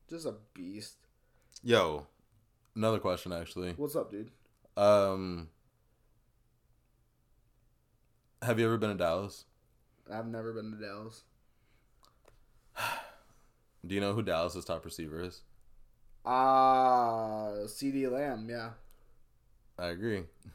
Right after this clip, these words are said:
Speaker 2: <laughs> Amari Cooper's dipping, dude. They're gonna release him.
Speaker 1: I know.
Speaker 2: Um,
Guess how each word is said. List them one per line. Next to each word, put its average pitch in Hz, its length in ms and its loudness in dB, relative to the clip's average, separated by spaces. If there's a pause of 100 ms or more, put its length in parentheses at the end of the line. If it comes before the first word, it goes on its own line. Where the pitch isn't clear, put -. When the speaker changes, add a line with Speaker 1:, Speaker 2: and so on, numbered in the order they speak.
Speaker 2:
<laughs> - 400 -14
Amari 117 400 6
Cooper's 104 440 -4
dipping, 90 380 -4
dude. 87 220 -2
They're 92 100 -4
gonna 92 220 -4
release 85 400 -6
him. 78 200 -14 (680)
Speaker 1:
I 113 140 -6
know. 110 300 12
Speaker 2:
Um, 90 240 -4